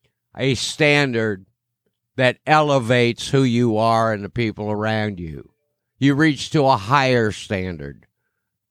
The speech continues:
and seek to be honorable. My hope for you and all of us is that someday, somehow, this society, this nation, this globe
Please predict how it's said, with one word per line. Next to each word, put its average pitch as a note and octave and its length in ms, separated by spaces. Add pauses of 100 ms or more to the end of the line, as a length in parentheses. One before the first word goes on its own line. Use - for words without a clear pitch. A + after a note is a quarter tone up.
(120)
and G2 120
seek A#2 380
to G#2+ 100
be G#2 200
honorable. E2+ 800 (420)
My C3+ 220
hope C#3+ 360
for B2 140
you C#3 460
and A#2 120
all B2 240
of A2+ 140
us A#2+ 380
is G#2 200
that G#2+ 220
someday, A#2+ 720
somehow, A2+ 840 (600)
this B2+ 200
society, A#2+ 840
this G#2 320
nation, A2+ 520
this G#2+ 260
globe F#2 600